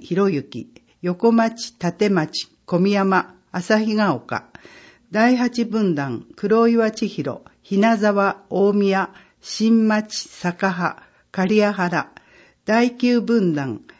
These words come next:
柳沢裕二、網掛、大網、月見。第十分団、近藤裕太、上五明。第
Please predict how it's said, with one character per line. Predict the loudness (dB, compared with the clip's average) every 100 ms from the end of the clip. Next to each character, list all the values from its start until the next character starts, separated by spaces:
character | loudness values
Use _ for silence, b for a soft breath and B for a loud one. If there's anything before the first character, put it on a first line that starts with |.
| b b b _
柳 | -2 0 2 2
沢 | 2 2 2 2
裕 | 2 2 0
二、 | -2 -10 -12 _ -4
網 | 0 0 0
掛、 | -4 -2 -2 -2 0
大 | 2
網、 | 2 2 -2 -4 -14
月 | -16 -4 0
見。 | 0 -2 -8 _ b b b b _
第 | 0 2 2
十 | 2 0 2
分 | 2 2
団、 | 0 -2 -8 b b b b b b b b b _ _
近 | 0 4 4
藤 | 6 4 4
裕 | 4 2
太、 | 0 -6 -8 _ _ _
上 | -6 0 0
五 | 2 0
明。 | 2 0 -2 -6 b b b b -2
第 | 2 2 0